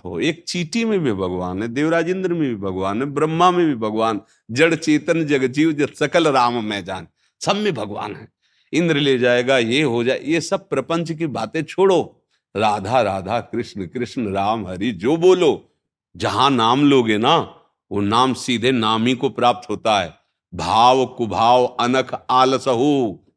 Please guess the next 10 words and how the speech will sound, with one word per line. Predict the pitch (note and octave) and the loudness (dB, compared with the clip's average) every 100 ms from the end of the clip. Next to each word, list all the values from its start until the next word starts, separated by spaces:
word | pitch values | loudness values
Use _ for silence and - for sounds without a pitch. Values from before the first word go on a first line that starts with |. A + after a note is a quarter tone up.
| G2+ | -4
नाम | A#2 C3 C#3 C#3 A#2+ | 0 2 2 2 0
जपत | B2 C#3+ A#2 | -2 -4 -4
मंगल | B2+ A#2+ B2+ C3+ C#3+ | -2 0 2 4 2
दिशि | B2+ C3+ C3+ | 2 -2 -2
दसहु, | B2+ A#2+ B2+ B2 A#2+ G2+ - _ - | -4 -2 0 0 0 -2 -8 _ -6
अपवित्रः | B2 C#3+ C#3 - E3+ D#3 | 0 2 2 0 2 4
पवित्रो | D#3 D3+ C#3+ C#3+ - D3+ D3 | 4 2 0 -2 0 2 4
वा | C#3+ C#3 | 4 2
सर्वावस्थांगतोऽपि | - C#3 C#3+ D3 C#3 C3+ - C#3 C3+ C3 B2 B2 A2 B2+ | 0 0 4 4 4 0 0 2 2 0 2 0 0 0
वा, | B2 A2 F#2 | 2 2 0